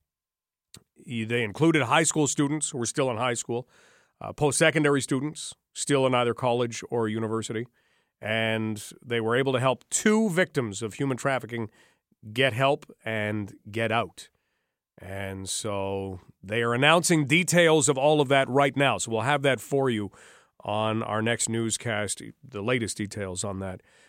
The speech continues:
on our next newscast with Jacqueline LaBelle coming up in about twenty minutes. That is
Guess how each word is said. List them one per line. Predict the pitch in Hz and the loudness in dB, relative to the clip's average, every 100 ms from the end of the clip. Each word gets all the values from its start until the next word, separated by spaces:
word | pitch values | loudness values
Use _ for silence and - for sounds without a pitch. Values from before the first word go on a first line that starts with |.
| _ | _
on | 104 | -6
our | 104 | -2
next | 104 101 107 | -2 -4 -4
newscast | 107 - 107 101 - | -4 -4 -6 -6 -8
with | 101 | -6
Jacqueline | 110 104 107 98 | -6 -6 -6 -6
LaBelle | 98 101 | -4 -4
coming | - 117 110 | -4 -6 -4
up | 107 - - | -4 -8 -8
in | 113 107 | -4 -4
about | 95 123 113 | -2 -2 -2
twenty | - 117 104 | -6 -4 -2
minutes. | 104 95 - - - | -4 -6 -10 -14 -14
That | 147 190 | -6 -4
is | 117 | -4